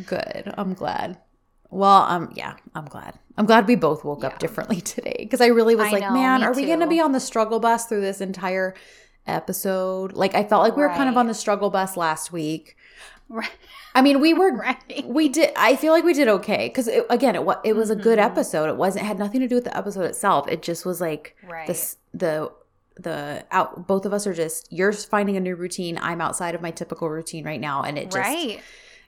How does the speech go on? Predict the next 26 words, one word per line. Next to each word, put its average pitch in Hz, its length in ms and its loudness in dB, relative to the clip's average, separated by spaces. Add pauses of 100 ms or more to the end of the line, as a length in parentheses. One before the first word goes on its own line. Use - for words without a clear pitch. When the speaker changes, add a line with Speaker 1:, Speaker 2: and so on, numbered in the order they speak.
Speaker 1:
it 165 140 -2
kinda 170 200 -4
reflects - 480 -6
in - 100 -10
that. - 300 -16
So, - 320 -8 (380)
um, 180 380 0
Speaker 2:
Yep. - 80 -12 (180)
Speaker 1:
I 254 60 6
mean, 262 160 8
all 254 180 8
that 269 160 6
being, 240 180 2
Speaker 2:
Agree. 208 240 -12
Speaker 1:
all 226 140 4
that 233 160 6
being 220 160 0
said, 202 220 0
you 214 60 -2
guys, 220 440 2 (180)
we 202 200 2
may 202 280 4
or 247 140 4
may 277 220 4
not 262 280 4
have 220 560 0